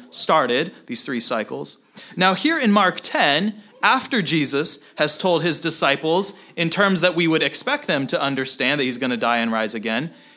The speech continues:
he heals another blind man. And this is actually the final healing miracle in Mark's gospel. This is the setup for Jesus' triumphal procession in chapter eleven,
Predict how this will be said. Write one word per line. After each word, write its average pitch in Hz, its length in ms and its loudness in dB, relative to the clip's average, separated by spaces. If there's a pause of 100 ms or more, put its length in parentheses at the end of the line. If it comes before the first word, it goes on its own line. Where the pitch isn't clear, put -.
he 180 140 -2
heals 185 380 2
another 170 680 2 (100)
blind 120 320 0
man. 90 300 -4 (320)
And 156 120 2
this 233 140 4
is 214 100 2
actually 190 360 2 (100)
the 147 120 0
final 156 800 2
healing 214 680 2
miracle 139 760 0 (360)
in 147 140 -4
Mark's 139 360 0
gospel. 135 640 -2 (680)
This 202 360 0
is 233 360 0
the 175 100 0
setup 160 720 0 (180)
for 180 300 2
Jesus' 202 480 2
triumphal 185 680 2
procession 175 760 0
in 156 160 -4
chapter 151 540 -2
eleven, 139 500 0